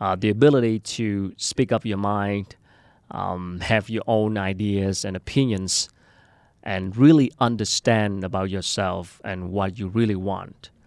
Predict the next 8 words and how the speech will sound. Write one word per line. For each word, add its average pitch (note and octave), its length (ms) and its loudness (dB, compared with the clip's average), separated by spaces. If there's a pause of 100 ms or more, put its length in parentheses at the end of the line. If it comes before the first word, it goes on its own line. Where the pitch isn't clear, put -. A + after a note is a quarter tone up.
(440)
And G2+ 300 0
the G#2 80 0
most A#2 280 2
important A#2+ 440 -4
thing G#2 240 0
is G2+ 500 0 (460)
to G2+ 420 -2 (100)
achieve - 720 0